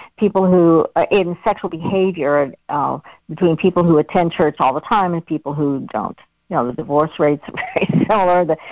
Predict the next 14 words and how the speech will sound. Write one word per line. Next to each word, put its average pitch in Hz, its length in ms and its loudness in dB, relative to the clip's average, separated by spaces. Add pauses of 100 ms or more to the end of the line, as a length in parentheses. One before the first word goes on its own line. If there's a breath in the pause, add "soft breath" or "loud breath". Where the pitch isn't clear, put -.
(280 loud breath)
sexuality 165 560 0
issues, 160 300 -8
actually, 156 380 -6
the, 151 140 -10 (120)
the 156 80 -4
problems, 175 640 -2
sexual 160 340 -8
problems, 131 420 -6 (100)
often 143 280 -2
are 139 160 -2
worse, 190 360 2 (680 loud breath)
um, 135 420 0 (100)
within 170 540 2
those 156 300 2